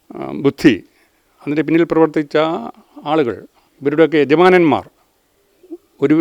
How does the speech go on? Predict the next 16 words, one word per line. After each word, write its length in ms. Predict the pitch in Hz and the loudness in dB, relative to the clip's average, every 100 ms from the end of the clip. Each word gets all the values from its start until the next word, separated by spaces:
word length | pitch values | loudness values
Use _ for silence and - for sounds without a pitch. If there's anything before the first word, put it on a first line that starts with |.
| - | 0
ഒരിക്കലും 420 | 147 147 135 151 147 | -4 -4 -4 -2 0
ഈ 80 | 143 | -2
കേസിൻ്റെ, 520 | 139 147 143 143 135 147 - _ - _ _ | -2 -4 -4 -6 -6 -6 -10 _ -20 _ _
ഏഹ്, 380 | 120 113 107 110 120 _ _ - | -16 -14 -14 -16 -20 _ _ -6
മുന്നിലേക്ക് 400 | 139 143 139 135 | -2 0 0 0
വരുന്നില്ല. 380 | 135 139 101 95 - _ _ _ _ - | 0 0 -4 -6 -20 _ _ _ _ -10
അങ്ങോട്ടേക്കൊന്നും 680 | 120 165 165 175 175 180 175 185 240 _ _ _ _ _ - 143 127 | -2 2 4 4 2 2 0 -4 -12 _ _ _ _ _ -16 -14 -2
കേസിൻ്റെ 840 | 151 160 - 170 - 302 202 165 | 2 4 4 0 -2 -10 -4 0
അന്വേഷണം 440 | 156 156 180 170 170 - - 143 | 2 2 2 0 -4 -6 -10 -8
എത്തിയിട്ടില്ല. 480 | 143 190 151 95 - _ _ _ _ _ _ _ | -2 0 0 -2 -6 _ _ _ _ _ _ _
അങ്ങനെ 360 | 131 151 185 180 180 | -4 2 2 2 0
എത്താൻ 460 | 143 - - 175 180 175 | -4 -6 0 2 2 0
മാത്രം 360 | 165 165 170 170 175 | -2 -2 -2 -2 -2
നമ്മുടെ, 300 | 165 156 165 170 - - _ _ | -2 0 0 0 -4 -20 _ _
ഏഹ്, 520 | 135 131 123 127 123 - - - - - - | -10 -6 -6 -6 -10 -14 -14 -14 -14 -14 -6
രാജ്യത്തിൻ്റെ 600 | 147 160 160 170 156 | -2 0 0 0 0